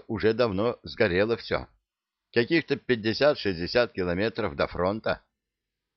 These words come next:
«Понятно. Все население разбежалось давно. Все равно ни сеять, ни убирать, ни рыбу ловить.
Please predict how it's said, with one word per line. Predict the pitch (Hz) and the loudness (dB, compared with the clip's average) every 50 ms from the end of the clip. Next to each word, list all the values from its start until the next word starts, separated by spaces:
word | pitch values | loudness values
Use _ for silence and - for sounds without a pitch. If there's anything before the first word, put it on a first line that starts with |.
| _ _ _ _ _ _ _ _ _ | _ _ _ _ _ _ _ _ _
«Понятно. | - 85 113 131 127 90 80 73 67 67 - - 69 67 65 67 65 58 53 - _ _ _ _ _ _ _ _ _ _ _ _ _ _ _ _ _ _ _ - 139 147 | 2 2 2 2 2 0 0 0 -2 -4 -6 -8 -10 -10 -8 -8 -10 -10 -12 -16 _ _ _ _ _ _ _ _ _ _ _ _ _ _ _ _ _ _ _ 0 0 0
Все | 127 - 147 139 | 2 4 2 4
население | 135 131 120 - 127 135 165 170 156 120 104 | 4 2 2 0 0 0 0 0 2 2 4
разбежалось | 110 107 90 82 104 95 110 131 143 139 113 87 | 2 2 2 2 0 2 4 2 2 2 0 0
давно. | - 85 76 73 78 85 92 107 123 - _ _ _ _ _ _ _ _ _ _ - - - 98 | 0 0 0 0 -2 -2 -2 -4 -4 -6 _ _ _ _ _ _ _ _ _ _ -20 -14 -10 -10
Все | 95 - 117 123 135 139 135 131 131 123 113 107 113 | -4 0 4 6 6 6 6 4 4 4 4 4 4
равно | 117 117 117 117 113 | 4 4 4 2 2
ни | 110 110 | 2 0
сеять, | 104 - 120 127 131 123 113 104 90 | 0 2 2 4 4 4 2 0 -2
ни | 98 95 | -2 -2
убирать, | 92 87 76 90 87 98 110 107 - - | -2 0 0 0 2 2 2 0 0 -4
ни | 98 104 101 | -4 -2 -2
рыбу | 95 98 104 101 98 104 | 0 0 -2 -2 -2 -2
ловить. | 104 104 98 101 104 - - - | -2 -2 -4 -6 -10 -14 -18 -20